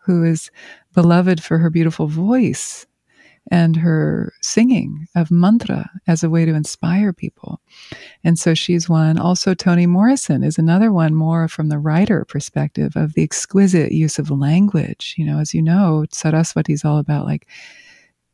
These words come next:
bringing eloquence to our speech.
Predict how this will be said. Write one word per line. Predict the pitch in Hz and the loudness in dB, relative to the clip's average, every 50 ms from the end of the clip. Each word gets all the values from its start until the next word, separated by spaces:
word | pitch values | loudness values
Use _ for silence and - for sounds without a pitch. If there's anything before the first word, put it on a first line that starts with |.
| _ _ | _ _
bringing | _ - 175 180 180 165 - - | _ 2 4 4 4 2 0 0
eloquence | 156 165 165 175 190 - - - 147 - - - - - - - - - - _ _ _ _ | 2 2 2 2 0 -2 -2 -4 -4 -4 -4 -8 -8 -10 -10 -12 -14 -20 -20 _ _ _ _
to | - - - 170 160 151 147 147 - | -12 -6 -4 -2 -2 -2 -4 -4 -6
our | - 143 | -6 -6
speech. | 147 - - - - 196 190 175 - - - - - - - | -6 -6 -8 -2 0 0 0 0 -2 -6 -10 -10 -10 -10 -12